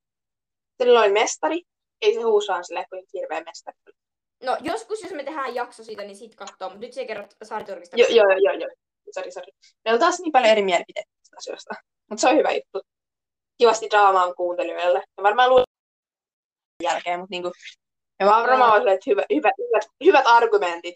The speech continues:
Speaker 1: Mä vaan niinku kunnioitan. Oikeasti, me ei niinku vihata toisiaan mitään jälkeen, sano vaan kuuntelijoille, että niinku,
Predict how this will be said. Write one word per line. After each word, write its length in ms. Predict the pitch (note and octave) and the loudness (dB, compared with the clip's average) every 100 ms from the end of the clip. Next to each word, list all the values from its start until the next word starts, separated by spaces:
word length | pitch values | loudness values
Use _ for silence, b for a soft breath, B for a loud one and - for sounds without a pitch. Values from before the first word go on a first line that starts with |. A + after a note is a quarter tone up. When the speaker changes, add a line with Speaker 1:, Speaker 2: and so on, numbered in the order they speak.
| _ | _
Speaker 1:
Mä 100 | F#3+ | -2
vaan 140 | F#3+ G3 | 0 0
niinku 180 | F#3+ - | -4 -6
kunnioitan. 460 | G3 F3+ E3 - - _ | -8 -6 -8 -10 -14 _
Oikeasti, 360 | G3 G3+ A3 - - | -4 -2 -4 -10 -8
me 80 | G#3+ | -2
ei 100 | A#3 | -2
niinku 200 | B3+ B3 | 0 -2
vihata 380 | B3 A#3+ G3+ F#3 | 0 2 0 0
toisiaan 320 | F3+ F3 E3 | -4 -6 -10
mitään 220 | _ E3 | _ -10
jälkeen, 300 | D#3+ E3+ E3+ | -8 -8 -10
sano 200 | F#3 F#3 | -8 -4
vaan 160 | F#3 - | -4 -6
kuuntelijoille, 300 | _ E3 E3 | _ -20 -20
että 120 | F3+ | -18
niinku, 160 | E3+ | -14